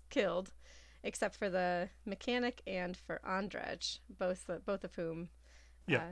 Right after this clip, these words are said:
Speaker 1: seem to have been able to escape. Did you guys find out about that on Saturday night, or did you not find out about that until Sunday morning?
Speaker 2: Um, we didn't find out that the Portal Authority place was burned down until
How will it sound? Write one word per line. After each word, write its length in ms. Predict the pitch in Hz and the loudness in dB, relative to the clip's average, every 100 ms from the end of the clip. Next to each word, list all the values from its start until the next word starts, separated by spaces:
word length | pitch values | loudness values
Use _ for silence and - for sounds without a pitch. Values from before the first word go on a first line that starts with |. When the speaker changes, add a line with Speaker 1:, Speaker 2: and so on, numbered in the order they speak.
| 180 | -10
Speaker 1:
seem 300 | - 214 180 | -6 -4 -2
to 120 | - | 0
have 120 | 170 | -2
been 120 | 165 160 | 0 -2
able 180 | 160 | -4
to 140 | - - | -6 -6
escape. 480 | - - - - - - - - - - - - - - - - | -6 -6 -8 -10 -14 -18 -20 -20 -20 -20 -20 -20 -20 -20 -14 -2
Did 100 | 220 | 0
you 60 | 277 | 6
guys 240 | 403 392 | 6 6
find 220 | 349 320 | 4 6
out 120 | 220 | 6
about 280 | 208 214 214 | 6 2 4
that 260 | 226 214 - - | 4 2 0 -4
on 400 | 190 180 180 180 | -2 0 0 -4
Saturday 520 | - - 196 226 302 | -6 0 2 2 2
night, 220 | 330 330 - | 2 2 2
or 80 | 202 | 0
did 140 | 208 | -2
you 60 | 220 | 0
not 160 | 196 196 | -2 0
find 180 | 190 170 | 0 0
out 100 | 165 | 0
about 160 | 160 | 0
that 120 | 160 - | -2 -4
until 380 | - 156 - 165 - - | -4 -2 -4 -6 -14 -16
Sunday 320 | - 196 170 156 | -8 -4 -2 -2
morning? 380 | 170 - - 185 - - - - - - - - - | -4 -4 -4 -6 -2 2 2 0 -8 -14 -18 -20 8
Speaker 2:
Um, 760 | 196 160 160 156 151 147 143 139 - - - - - - - - - | 12 12 12 12 12 10 6 0 -12 -20 -20 -20 -20 -20 -20 -10 4
we 120 | 160 | 8
didn't 160 | 196 151 | 10 10
find 280 | 170 147 | 10 12
out 200 | 147 139 | 12 12
that 120 | 143 113 | 10 0
the 60 | |
Portal 240 | - 139 120 | 4 6 6
Authority 240 | 131 113 | 4 2
place 240 | 127 120 | 2 0
was 120 | 127 104 | 0 2
burned 220 | 117 113 | 2 4
down 200 | 113 107 | 0 0
until 440 | 104 120 104 98 | -2 -2 -2 -4